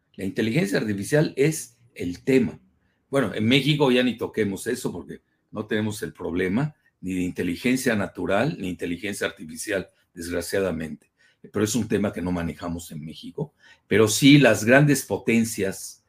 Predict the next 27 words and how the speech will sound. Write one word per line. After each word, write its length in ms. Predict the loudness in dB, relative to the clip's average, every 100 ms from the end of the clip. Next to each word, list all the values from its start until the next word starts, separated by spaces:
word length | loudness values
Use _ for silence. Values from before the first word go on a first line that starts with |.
| _
sobre 240 | -8 -2 0
todo 320 | 4 4 4
China, 380 | 2 2 2 -2
que 80 | -4
es 100 | -2
la 140 | -2
máxima 480 | -2 -4 -4 -6 -6
potencia 680 | -10 -8 -8 -6 -8 -10 _ _ _ -16
en 140 | -12
inteligencia 640 | -10 -8 -8 -6 -8 -6
artificial, 640 | -8 -10 -14 -8 -4 -4 -6 -18 -16
lo 240 | -4 0 4
dice 360 | 4 4 4
el 140 | 4 4
Pentágono, 680 | -2 2 4 4 4 -2 -6
no 140 | -2
lo 100 | -2
digo 240 | 0 0 0
yo. 300 | 0 -2 -6 _ _
Tiene 200 | -2 0
un 100 | 2
avance 380 | 2 0 -2 -4
de 100 | -4
veinte 360 | -4 -4 -4
años 500 | -2 -2 -4 -8 -18 _ _
o 160 | -14 -12
quince 520 | -4 -2 0 -2 -2